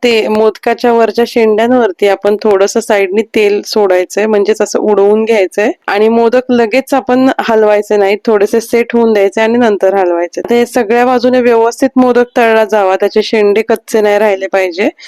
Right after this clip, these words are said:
त्यासाठी मोदक थोडासा असा उलटा करून सुद्धा आपण तळून घ्यायचा आहे, म्हणजे मग त्याचे शेंडे कच्चे राहणार नाहीत, व्यवस्थित तळले जाईल. हे पहा, हे सगळे मोदक व्यवस्थित तळले गेलेत, मस्त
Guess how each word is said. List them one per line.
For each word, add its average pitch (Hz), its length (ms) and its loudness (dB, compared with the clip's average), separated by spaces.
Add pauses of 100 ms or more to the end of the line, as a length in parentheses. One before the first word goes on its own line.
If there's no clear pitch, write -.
(200)
त्यासाठी 247 460 0
मोदक 233 400 0
थोडासा 240 420 0
असा 247 180 -2
उलटा 240 360 0
करून 220 260 0
सुद्धा 214 320 0
आपण 233 320 -2
तळून 202 320 2
घ्यायचा 180 400 0
आहे, 170 160 -4
म्हणजे 190 300 2
मग 196 100 -4 (180)
त्याचे 202 220 0
शेंडे 220 420 0 (440)
कच्चे 214 360 -2
राहणार 202 340 2
नाहीत, 233 300 -4
व्यवस्थित 190 440 0 (100)
तळले 180 200 0
जाईल. 165 200 -6 (560)
हे 190 60 2
पहा, 170 280 -4 (340)
हे 214 60 0
सगळे 208 400 0
मोदक 233 380 0
व्यवस्थित 214 520 0
तळले 208 320 2
गेलेत, 220 380 -2 (280)
मस्त 226 420 -2